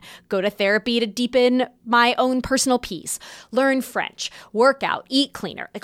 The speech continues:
all amazing things. But when I choose the one that is most important, it orders everything else. So one summer, I realized that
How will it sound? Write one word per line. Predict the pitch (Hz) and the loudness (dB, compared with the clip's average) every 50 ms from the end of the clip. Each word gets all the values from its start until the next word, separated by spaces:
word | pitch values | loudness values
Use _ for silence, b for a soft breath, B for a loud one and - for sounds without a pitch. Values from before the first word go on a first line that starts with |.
| - | 0
all | - 302 330 370 403 392 | 2 4 6 6 6 4
amazing | 349 277 262 254 - 214 196 185 | 4 2 0 0 -2 -4 -4 -6
things. | - - - - - - - - - B B B B B B B _ | -8 -12 -12 -12 -12 -12 -12 -12 -12 B B B B B B B _
But | - 247 247 | -2 0 2
when | 254 269 262 | 2 2 2
I | 269 | 2
choose | 262 - - - - - 311 349 381 392 370 | 0 0 -2 0 0 2 4 4 4 4 2
the | - 311 | 0 -2
one | 262 233 220 220 | 0 0 0 0
that | 220 202 | 0 0
is | 202 196 190 214 | -2 -2 -4 -4
most | 202 208 208 208 214 220 - - - | -4 0 2 2 2 0 -2 -6 -6
important, | - 196 190 - - 180 170 - 247 285 330 - - - - _ b b b b b b b _ _ - | -8 -8 -8 -8 -8 -8 -8 -6 -8 -10 -10 -10 -12 -14 -14 _ b b b b b b b _ _ -2
it | 247 - - - _ | -2 -2 -2 -2 _
orders | - 254 240 247 262 247 247 247 240 - - | 0 2 4 4 4 4 4 2 2 0 -4
everything | 190 190 - 196 190 185 - 170 156 | -6 -4 -4 -6 -8 -8 -10 -12 -12
else. | - - - - - - - - - _ B B B B B | -14 -14 -12 -12 -10 -10 -10 -12 -14 _ B B B B B
So | - - 254 240 233 226 226 - | -6 0 2 2 2 2 0 -4
one | 226 214 247 277 311 339 | -4 0 2 2 2 0
summer, | 320 - 226 190 190 190 - - | -2 -4 -2 -2 0 0 0 0
I | 202 214 | -2 -2
realized | 202 214 214 214 214 208 214 208 - - | 0 0 0 2 2 2 0 -2 -4 -2
that | 214 190 185 190 - | 0 0 0 0 -2